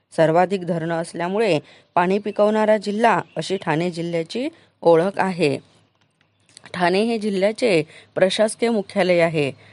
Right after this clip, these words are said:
ठाणे शहराचा कारभार ठाणे महानगरपालिका चालवते. ठाणे हे मुंबईच्या मध्य रेल्वे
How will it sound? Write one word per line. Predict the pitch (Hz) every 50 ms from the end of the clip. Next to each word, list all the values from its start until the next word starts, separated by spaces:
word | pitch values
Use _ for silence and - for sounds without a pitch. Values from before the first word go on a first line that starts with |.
| _ _ -
ठाणे | - 165 160 165 180 185
शहराचा | - 185 170 165 175 175 170 - 190
कारभार | - - 165 165 175 190 226 220 202 165
ठाणे | 151 - - 170 175 190 196
महानगरपालिका | 196 196 208 196 202 202 202 202 208 202 202 202 202 202 - 196
चालवते. | 202 - 185 175 180 175 170 170 165 147 156 147 139 - - - - _ _ -
ठाणे | - 180 175 175 180 190
हे | 196 208 190 190
मुंबईच्या | 185 165 160 160 160 175 202 220 - - 262 240 202 165 151 - - - - - - -
मध्य | 175 175 180 175 190 220 208
रेल्वे | 208 208 208 208 214 208 214 185 160 -